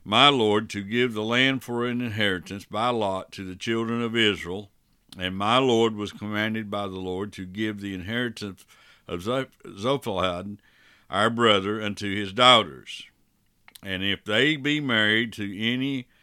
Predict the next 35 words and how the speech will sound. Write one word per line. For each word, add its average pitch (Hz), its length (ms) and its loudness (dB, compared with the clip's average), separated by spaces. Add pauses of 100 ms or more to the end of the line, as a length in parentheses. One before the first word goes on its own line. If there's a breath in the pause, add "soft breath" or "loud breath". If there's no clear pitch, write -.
(360 soft breath)
of 101 240 -2
the 98 100 -8
sons 123 540 0
of 98 160 -4
the 98 160 -4
other 127 240 0
tribes 92 520 -4
of 95 120 -10
the 90 120 -14
children 127 440 0
of 123 140 -4
Israel, 90 480 -6 (500 soft breath)
then 117 300 2
shall 123 380 2
their 120 200 2
inheritance 104 680 -2
be 110 220 -6
taken 110 560 -4
from 92 240 -10
the 92 120 -8
inheritance 98 680 -4
of 92 160 -10
our 107 180 -2
fathers, 90 640 -4 (400 loud breath)
and 90 180 -6
shall 101 220 -2
be 104 180 -4
put 120 320 0
to 107 160 -8
the 98 160 -6
inheritance 113 760 -6
of 92 120 -10
the 90 100 -10
tribe 120 500 0
whereunto 117 840 -4